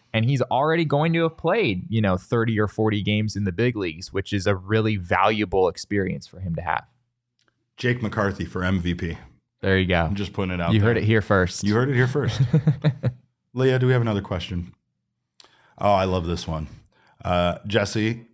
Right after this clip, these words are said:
Speaker 2: are you familiar with the Back to the Future
Speaker 1: I,
Speaker 2: movies?
Speaker 1: I have
Speaker 2: We
Speaker 1: seen,
Speaker 2: have to,
Speaker 1: I
Speaker 2: okay.
Speaker 1: have seen Back
Speaker 2: All
Speaker 1: to
Speaker 2: right.
Speaker 1: the Future.
Speaker 2: So
Speaker 1: How
Speaker 2: you,
Speaker 1: many are there? Are
Speaker 2: there
Speaker 1: there
Speaker 2: are three.
Speaker 1: There are three.
Speaker 2: There are
Speaker 1: I think I've
Speaker 2: three.
Speaker 1: seen the first two of them.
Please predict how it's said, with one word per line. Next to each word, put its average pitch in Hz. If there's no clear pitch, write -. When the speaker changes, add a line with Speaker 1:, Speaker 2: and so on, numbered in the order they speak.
Speaker 2:
are 104
you 131
familiar 117
with 101
the 95
Back 95
to -
the 87
Future 87
Speaker 1:
I, 117
Speaker 2:
movies? 127
Speaker 1:
I 110
have 113
Speaker 2:
We 127
Speaker 1:
seen, 117
Speaker 2:
have 95
to, 87
Speaker 1:
I 95
Speaker 2:
okay. 107
Speaker 1:
have 131
seen 127
Back 104
Speaker 2:
All 110
Speaker 1:
to 104
Speaker 2:
right. -
Speaker 1:
the 98
Future. 92
Speaker 2:
So 127
Speaker 1:
How 151
Speaker 2:
you, 190
Speaker 1:
many 233
are 214
there? 226
Are 139
Speaker 2:
there -
Speaker 1:
there 135
Speaker 2:
are 127
three. 127
Speaker 1:
There 110
are 117
three. 123
Speaker 2:
There 101
are 95
Speaker 1:
I 123
think 151
I've 180
Speaker 2:
three. 175
Speaker 1:
seen 175
the 135
first -
two 107
of 87
them. -